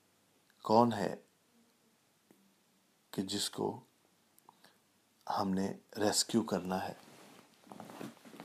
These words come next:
हम प्यार से खुदावंद के कलाम से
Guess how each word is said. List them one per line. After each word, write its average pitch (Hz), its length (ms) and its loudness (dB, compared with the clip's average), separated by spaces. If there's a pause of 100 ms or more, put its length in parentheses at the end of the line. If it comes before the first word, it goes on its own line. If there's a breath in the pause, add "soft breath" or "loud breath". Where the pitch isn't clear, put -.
(1700 loud breath)
हम 101 220 0
प्यार 98 340 6
से 101 380 2 (240)
खुदावंद 95 500 0
के - 120 -8
कलाम 98 420 2
से 92 380 -4